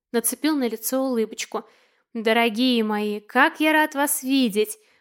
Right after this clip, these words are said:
Проходите, садитесь!» указал я в сторону гостиной с огромным диваном. «Если вы сегодня нанесли мне визит, значит, завтра в особняк приезжать не обязательно?» «Просто удивительная сыновья любовь»,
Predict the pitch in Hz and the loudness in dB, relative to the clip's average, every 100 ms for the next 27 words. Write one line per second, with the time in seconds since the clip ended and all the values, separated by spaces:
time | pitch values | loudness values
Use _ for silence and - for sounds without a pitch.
0 | _ 294 320 311 302 226 262 247 220 - | _ 2 4 2 2 0 0 0 -2 -6
1 | 214 - 302 262 247 294 247 - 214 - | -4 0 0 0 0 0 -2 -4 -8 -10
2 | - _ _ - 220 220 220 214 214 - | -12 _ _ -6 0 2 2 2 0 -2
3 | 240 233 220 208 214 - 240 285 240 - | -2 0 -2 -6 -8 -6 -4 -2 -4 -4
4 | 208 226 220 220 220 214 202 208 202 _ | -2 -2 -2 -4 -4 -2 -2 -4 -8 _
5 | _ _ _ _ _ _ 233 262 294 320 | _ _ _ _ _ _ -4 -2 0 0
6 | 285 320 262 - 349 349 277 226 220 226 | 0 -2 -2 -2 0 2 2 0 0 0
7 | 247 247 233 233 233 233 240 233 _ _ | -2 -2 -2 0 0 0 -2 -4 _ _
8 | - 240 262 - 220 240 226 226 226 220 | -4 0 0 -2 2 2 2 -2 -2 0
9 | 233 240 233 247 240 226 240 233 233 226 | 0 0 0 0 0 2 0 0 0 0
10 | 226 247 339 269 233 214 - _ _ _ | 2 0 2 0 0 -2 -6 _ _ _
11 | _ _ _ _ - 220 220 - 240 - | _ _ _ _ -4 -2 -2 -4 -4 -2
12 | 247 226 226 208 247 320 370 359 339 320 | -2 -2 -4 0 0 0 0 0 0 0
13 | - 247 226 226 226 214 233 233 202 214 | -2 0 0 2 0 0 -2 -2 -2 -4
14 | 208 - | -4 -10